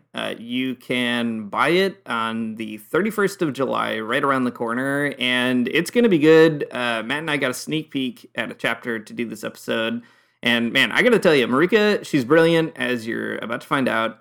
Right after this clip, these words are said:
uh, if you don't know already. But also, she's just a really good writer. It's very fun. Um, there's a really nice balance between, here's a bunch of weird stuff about theology that you've never heard of,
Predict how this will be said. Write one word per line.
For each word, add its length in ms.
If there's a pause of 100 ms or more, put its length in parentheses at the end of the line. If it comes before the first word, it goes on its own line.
uh, 180
if 120
you 60
don't 120
know 80
already. 320
But 140
also, 360
she's 280
just 200
a 60
really 200
good 180
writer. 280
It's 220
very 300
fun. 640
Um, 380
there's 140
a 60
really 260
nice 520 (380)
balance 520
between, 680
here's 180
a 40
bunch 160
of 60
weird 180
stuff 280
about 180
theology 360
that 100
you've 60
never 180
heard 200
of, 240